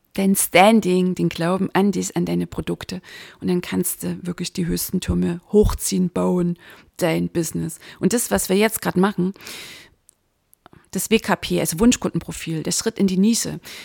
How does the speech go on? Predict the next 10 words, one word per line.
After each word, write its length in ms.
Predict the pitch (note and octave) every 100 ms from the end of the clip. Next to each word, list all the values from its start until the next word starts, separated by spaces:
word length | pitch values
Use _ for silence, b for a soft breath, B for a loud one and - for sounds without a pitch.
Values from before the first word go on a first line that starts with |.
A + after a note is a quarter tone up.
| B -
gibt 160 | -
natürlich 340 | F3+ F3+ E3+ -
auch 140 | -
die 80 | E3
Begrifflichkeiten 800 | - - F#3+ F#3 - F#3+ F3 G3 -
Avatar, 640 | F#3+ E3+ - - D#3+ D#3+
Idealkunde, 680 | - G#3 F#3 F#3+ F#3 F#3 F3
Lieblingskunde. 920 | E3 C#4+ G3+ E3+ - - F3+ F#3 A3 B B B B -
Das 260 | B3 -
ist 540 | - G3+ G3+ - -